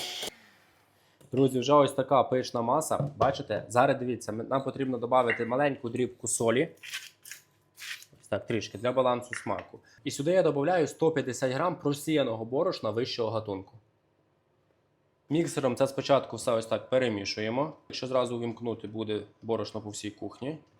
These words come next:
І тепер на маленьких оборотах замішуємо тісто. Після того, як я добавив борошно, консистенція тіста ось така. Я замішував тісто приблизно три хвилини. Бачите, друзі, ось таке повинно бути тісто.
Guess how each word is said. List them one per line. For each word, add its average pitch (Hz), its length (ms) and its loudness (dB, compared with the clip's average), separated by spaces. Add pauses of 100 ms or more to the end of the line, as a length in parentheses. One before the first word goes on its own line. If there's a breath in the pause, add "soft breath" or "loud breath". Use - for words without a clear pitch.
(540 soft breath)
І 196 120 -6
тепер 160 320 4
на 147 60 4
маленьких 135 440 2
оборотах 117 500 2
замішуємо 104 520 -4
тісто. - 300 -16 (2750 loud breath)
Після 139 200 4
того, 175 280 6
як 165 180 2
я 170 100 4
добавив 160 420 4
борошно, 160 480 0
консистенція 151 720 0
тіста 180 400 -4
ось 127 240 -2
така. 120 380 2
Я 135 140 4
замішував 156 520 2
тісто 135 340 -4
приблизно 127 500 -2
три 143 160 -2
хвилини. 110 440 -2
Бачите, 131 300 0
друзі, 113 220 -2
ось 120 160 -4
таке 143 280 0
повинно 120 380 -4
бути 117 280 -6
тісто. 104 480 -6